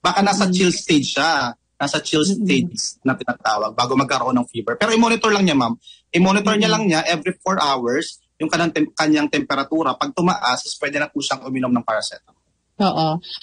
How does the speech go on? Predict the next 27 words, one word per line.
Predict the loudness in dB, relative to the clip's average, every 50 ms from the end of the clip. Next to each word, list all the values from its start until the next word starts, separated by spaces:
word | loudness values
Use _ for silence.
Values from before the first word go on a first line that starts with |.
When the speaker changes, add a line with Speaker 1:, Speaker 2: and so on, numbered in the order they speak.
| -6 -2 0 0
Speaker 2:
Okay, | 2 2 2 2 4
tinatanong | 4 4 2 2 2 2 4 4 6 6
ni | 4 4 2
R | 2 2 2 2 2
G | 2 2 0 0
Chel, | 0 -2 0 2 2 2 4 2 2 2 2 2
maganda | 2 2 2 2 2 2 2 0
po | 0 0 2 2
ba | 2 2 2 2 2 2 0 -2 -4 -6 -14 -20 -10 _ 0
ang | 2 2 2 2 4 4
ice | 4 2 2 0 0
at | 0 2 2
water | 2 2 2 2 2 2 2 4 2 2
sa | 2 0 0
mga | 2 2 2 2 2 0
armpits | 2 2 4 4 6 4 4 4 4 2 2 2 0 0 -2
o | 0 2 4
mas | 4 4 2
maganda | 2 0 2 4 4 4 4 4 4 4
magkumot | 2 2 2 2 2 2 2 0 -2
ka | 0 2 2 2
na | 4 2 2
lang | 2 0 -2 -4 -6 -6
kapag | -4 -4 -4 -2 -2 -4 -4 -4
ikaw | -4 -2 -2 0 0
ay | 2 2
nilalagnat? | 0 0 0 0 0 -2 -2 -4 -4 -4 -4 -4 -4 -6